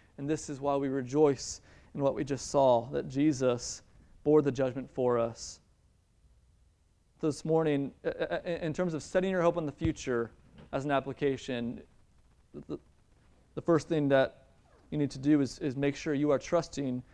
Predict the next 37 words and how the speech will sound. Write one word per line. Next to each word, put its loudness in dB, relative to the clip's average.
in -4
what 0
he's 0
done 2
for -6
you. 0
You -2
cannot 2
have 2
hope 0
in -4
the -6
future 0
if -2
you 2
are 2
not 2
in -2
Christ. -2
Trust 2
in 0
him. -2
Trust 0
in -4
his -4
death 2
on -6
the -6
cross. 2
Trust -2
that -2
he -4
drank -4
the -6
cup -2
for -4
you 0